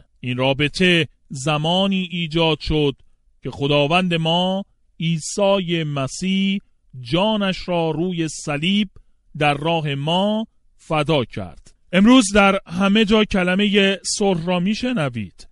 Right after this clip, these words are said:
همه خواهان آرامش هستند. معمولاً به صلح در بخشی از دنیا یا به صلح جهانی اشاره می‌شود. اما دنیا هرگز و هیچگاه نمی‌تواند صلح و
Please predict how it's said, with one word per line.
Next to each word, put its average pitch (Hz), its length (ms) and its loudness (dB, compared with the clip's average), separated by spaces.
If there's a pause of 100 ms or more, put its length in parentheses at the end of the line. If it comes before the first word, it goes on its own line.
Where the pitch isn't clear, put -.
(120)
همه 170 520 2
خواهان 165 480 -4
آرامش 156 760 -2
هستند. 131 600 -6 (420)
معمولاً 190 580 4 (280)
به 175 120 2
صلح 180 500 0
در 170 180 0
بخشی 175 440 -2
از 147 220 -4
دنیا 151 540 -2 (260)
یا 160 160 0
به 147 180 -2
صلح 165 540 0 (360)
جهانی 139 640 -4
اشاره 196 400 -6
می‌شود. 107 560 -10 (460)
اما 160 540 2 (180)
دنیا 143 380 -2
هرگز 143 760 0 (280)
و 165 140 -2
هیچگاه 185 760 0
نمی‌تواند 175 960 -2 (300)
صلح 196 420 0 (220)
و 170 100 0